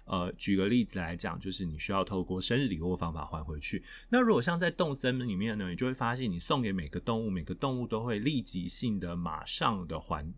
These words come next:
礼物给你。呃，除非你送太便宜的东西。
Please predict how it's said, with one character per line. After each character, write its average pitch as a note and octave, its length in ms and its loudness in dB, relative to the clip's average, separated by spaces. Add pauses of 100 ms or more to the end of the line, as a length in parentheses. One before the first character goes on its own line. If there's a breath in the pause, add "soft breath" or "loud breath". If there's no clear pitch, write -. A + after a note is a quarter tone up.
(120)
礼 G2 260 -4
物 B2+ 160 8
给 D2+ 220 -4
你。 E2 200 -6 (720 soft breath)
呃， F#2 400 4
除 - 140 0
非 A#2+ 140 4
你 F2 60 2
送 F#2 200 0
太 G2+ 180 2
便 F2 260 2
宜 D#2 300 4
的 G2+ 160 4
东 A2 320 4
西。 - 540 4